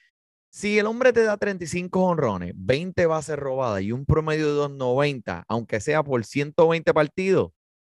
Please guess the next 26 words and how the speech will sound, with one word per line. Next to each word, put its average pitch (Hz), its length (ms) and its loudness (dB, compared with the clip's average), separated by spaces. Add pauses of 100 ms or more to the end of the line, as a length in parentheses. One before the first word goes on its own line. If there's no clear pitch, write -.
(560)
yo - 80 -8
creo 220 140 -4
que 202 140 -4
como 180 240 -2
quiera 151 260 2
vas 165 140 0
a - 20 0
estar 175 220 -2
bien. 123 400 -6 (600)
Así 160 300 -2
que 139 380 2 (200)
también, 135 720 0 (800)
eh, 135 560 2
desde 127 560 0
este 151 420 0
año, 156 520 -6
él, 143 520 2 (400)
al 131 220 -4
parecer, 123 1000 2 (220)
va 135 460 -4
a 131 40 -2
empezar 135 420 -4
a 147 80 -6
cualificar 135 920 -2 (100)
como 156 360 0
jardinero, 120 1000 0